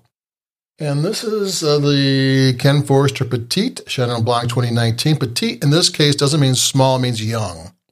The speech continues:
And it's a young wine. And a young wine means that they don't, uh, do a lot of aging to it. They make it in a style that doesn't need aging. It's young, it's bright, it's fruity, it's citrusy, it's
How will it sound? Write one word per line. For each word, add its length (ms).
And 180
it's 100
a 60
young 320
wine. 260
And 120
a 40
young 300
wine 260
means 220
that 80
they 160
don't, 420
uh, 280
do 500
a 80
lot 460
of 160
aging 460
to 160
it. 100
They 100
make 320
it 140
in 80
a 80
style 840
that 460
doesn't 340
need 260
aging. 400
It's 200
young, 280
it's 160
bright, 380
it's 160
fruity, 480
it's 160
citrusy, 580
it's 300